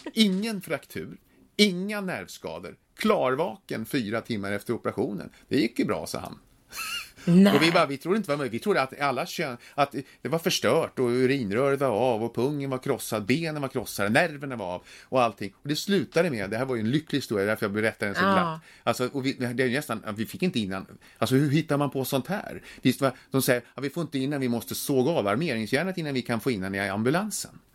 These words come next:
Speaker 2: Eh, och, eh, fyra timmar senare så låg han glad på intensivvården och
Speaker 1: <laughs>
Speaker 2: helt frisk.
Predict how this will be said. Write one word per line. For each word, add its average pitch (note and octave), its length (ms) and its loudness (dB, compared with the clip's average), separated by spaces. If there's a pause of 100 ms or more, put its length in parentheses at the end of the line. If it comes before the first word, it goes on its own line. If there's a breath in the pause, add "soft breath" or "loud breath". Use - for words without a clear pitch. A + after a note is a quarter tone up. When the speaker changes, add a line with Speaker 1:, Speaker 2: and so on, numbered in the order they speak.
(540 loud breath)
Speaker 2:
Eh, A#2+ 280 4 (100)
och, C#3+ 280 -2
eh, C#3+ 100 2
fyra D3 260 2
timmar D3 260 -4
senare A2 320 -4
så B2+ 80 -6
låg G#2 120 0
han G#2 120 -2
glad G3+ 280 -4
på G#3 60 0
intensivvården D3+ 760 -2
och A2 220 -2
Speaker 1:
<laughs> - 140 -2
Speaker 2:
helt A#2+ 220 0
frisk. - 500 -6